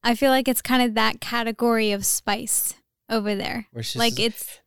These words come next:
Speaker 2: But see, even I would say wasabi is spicy. Like, decidedly, you eat it, you're like, "Oh," or just hot.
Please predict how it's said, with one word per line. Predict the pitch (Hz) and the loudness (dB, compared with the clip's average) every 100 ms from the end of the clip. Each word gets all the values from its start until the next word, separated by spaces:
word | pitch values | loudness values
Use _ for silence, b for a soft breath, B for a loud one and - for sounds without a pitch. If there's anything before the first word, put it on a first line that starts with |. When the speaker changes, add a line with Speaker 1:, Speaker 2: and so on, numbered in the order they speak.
| _ 131 | _ -6
Speaker 2:
But | 139 131 | -2 2
see, | - 160 - | 2 4 4
even | 147 170 156 | 4 6 4
I | 208 | 2
would | 285 | 0
say | - 127 | 0 2
wasabi | 113 110 - 170 226 120 117 156 - _ _ _ | 2 0 0 -2 -2 0 -2 -2 -6 _ _ _
is | 120 107 | 0 2
spicy. | - - 139 - - - | 2 0 2 0 0 0
Like, | 117 - - | 0 0 -4
decidedly, | 120 117 143 160 143 110 107 117 - _ - | 2 4 6 6 4 2 -2 -4 -6 _ -6
you | 127 | -2
eat | - 135 | 2 4
it, | 110 | 4
you're | 117 | 0
like, | 110 - | 0 2
"Oh," | 123 95 92 _ _ | 2 2 -6 _ _
or | 127 117 | 0 0
just | 107 - | 0 -2
hot. | - 95 - | -2 -4 -6